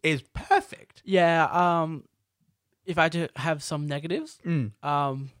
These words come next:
Speaker 2: and I don't like going to negatives 'cause, like, this
Speaker 1: I know,
Speaker 2: film,
Speaker 1: but, like,
Speaker 2: this film was enjoyable. It
Speaker 1: yeah.
Speaker 2: had a lot of heart, but, uh, I gotta be honest with some parts. Uh, I thought this movie was a little long. Well, it felt
Speaker 1: It
Speaker 2: hour and forty minutes
Speaker 1: felt
Speaker 2: and
Speaker 1: long.
Speaker 2: it felt long.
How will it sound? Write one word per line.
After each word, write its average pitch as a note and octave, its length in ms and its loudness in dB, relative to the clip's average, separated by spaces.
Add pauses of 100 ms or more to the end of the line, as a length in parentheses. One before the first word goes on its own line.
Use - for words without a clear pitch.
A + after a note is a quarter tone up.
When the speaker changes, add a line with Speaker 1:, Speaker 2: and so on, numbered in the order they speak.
(240)
Speaker 2:
and D3 100 -6
I C#3+ 120 -4
don't D#3 120 -4
like B2+ 140 -10
going B2 240 -12
to D3 80 -18
negatives B2+ 360 -12
'cause, - 160 -12
like, D#3+ 180 -4
this G#3 120 -6
Speaker 1:
I - 20 0
know, G3+ 160 6
Speaker 2:
film, F3 100 4
Speaker 1:
but, F#3 140 2
like, F#3 160 6
Speaker 2:
this - 80 -8
film D4 140 0
was B3+ 120 -6
enjoyable. E3+ 580 -2
It G3+ 40 2
Speaker 1:
yeah. D3 80 4
Speaker 2:
had F#3 100 0
a F3+ 40 0
lot E3 120 0
of D3+ 80 -4
heart, C#3+ 300 -2
but, D3 260 0 (220)
uh, D#3 640 -2
I D#3+ 80 -10
gotta E3 120 -4
be E3 80 -2
honest E3+ 260 -4
with D#3 120 -12
some E3+ 120 -6
parts. E3 340 -4 (500)
Uh, D3+ 200 0
I D3+ 40 -2
thought E3+ 140 -2
this D#3+ 120 -4
movie D#3 220 -2
was C#3 220 -6
a C#3+ 60 -6
little D3 160 -4
long. E3 300 -4 (240)
Well, E3+ 140 -2
it D#3 120 -4
felt F3 220 0 (320)
Speaker 1:
It D#4 200 0
Speaker 2:
hour G#3+ 240 6
and A#3 120 -2
forty G3 240 2
minutes F#3 300 6
Speaker 1:
felt - 60 -8
Speaker 2:
and E3 100 -2
Speaker 1:
long. A#2 140 0
Speaker 2:
it - 20 -8
felt D3+ 200 0
long. C#3 340 -6